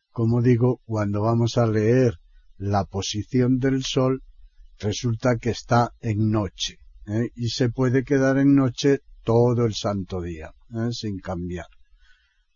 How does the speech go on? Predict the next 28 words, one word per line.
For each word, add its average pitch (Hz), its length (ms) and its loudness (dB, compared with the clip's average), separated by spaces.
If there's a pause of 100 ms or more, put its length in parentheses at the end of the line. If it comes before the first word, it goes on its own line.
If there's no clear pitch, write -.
(100)
Eh, 117 400 2
a 120 200 4
no 139 180 4
ser 147 380 2 (200)
que 135 300 2 (100)
reiniciemos, 127 1500 2 (120)
eh, 107 420 0
el 101 180 -4
Apple 98 320 0
Watch. 78 320 -12 (180)
Si - 220 -12
lo 92 160 -6
reiniciamos 131 1040 2 (460)
o 110 180 0
lo 101 300 0
apagamos 101 840 0
y 110 60 -2
lo 98 140 -6
volvemos 110 640 -4
a 110 120 -2
encender, 113 760 0 (540)
que 107 320 -2
no 113 200 0
deja 113 380 0
de 98 160 -6
ser 120 300 0
un 92 160 -6
reinicio 139 840 2